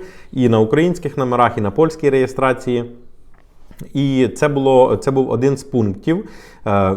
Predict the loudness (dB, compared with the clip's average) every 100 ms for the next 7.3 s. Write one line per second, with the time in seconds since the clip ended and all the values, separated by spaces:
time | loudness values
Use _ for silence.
0 | -2 -4 -2 -4 0 2 4 2 2 0
1 | -2 -2 -6 -2 -2 2 2 2 2 -2
2 | -2 0 0 0 -2 -2 0 2 2 -2
3 | -14 -20 -8 -2 0 0 -2 -6 -14 -18
4 | -10 -8 -4 -2 0 0 -2 0 0 0
5 | 0 -2 -2 -4 -4 -4 -2 0 2 2
6 | 0 -4 -10 -8 -6 -2 -2 0 -2 -2
7 | 0 -2 -4